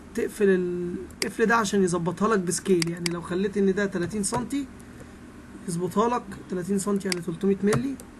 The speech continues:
يظبطها لك بسكيل، ما يبقاش بيكشكشها او يخليها معرضة او طويلة او الكلام ده كله. واقول له export، بوديها بصيغة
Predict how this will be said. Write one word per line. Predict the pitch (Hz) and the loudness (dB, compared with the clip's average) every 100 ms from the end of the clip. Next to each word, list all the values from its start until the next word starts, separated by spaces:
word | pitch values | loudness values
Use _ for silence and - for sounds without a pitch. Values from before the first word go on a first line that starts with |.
| - - - - - - 202 | -20 -18 -18 -18 -18 -6 -2
يظبطها | 165 175 185 | 0 0 2
لك | 214 190 | 2 2
بسكيل، | 180 - 185 165 160 | 0 0 2 2 2
ما | 170 | -2
يبقاش | 170 - 202 | -2 0 0
بيكشكشها | 185 185 175 170 220 202 | 2 0 -2 -4 -4 -2
او | 214 196 185 | 0 2 2
يخليها | 175 175 175 175 175 175 170 190 190 185 180 180 - - - - - - - - - - - | 0 -2 -4 -4 -4 -4 -2 0 2 0 -2 -8 -10 -10 -12 -12 -14 -16 -18 -20 -20 -16 -6
معرضة | 175 175 202 175 | -2 2 2 2
او | 180 180 175 170 - - - - | -2 0 -2 -4 -10 -18 -20 -8
طويلة | 190 196 202 | 4 6 6
او | 180 | 2
الكلام | 175 190 185 | -2 -2 -2
ده | 170 | -2
كله. | - - - - - - - - | -4 -10 -12 -18 -18 -18 -12 0
واقول | 226 262 | 4 4
له | 262 | 4
export، | 233 - 196 233 - - - - - - - - - - - - - - - - - - - - - - - - - - - | 2 4 4 4 0 -12 -16 -16 -18 -18 -18 -18 -18 -18 -16 -10 -10 -10 -18 -18 -18 -18 -18 -18 -18 -16 -12 -12 -12 -18 -6
بوديها | 190 190 202 175 269 254 262 | 4 6 6 4 4 6 4
بصيغة | 226 196 247 254 254 254 | 4 2 2 0 0 -2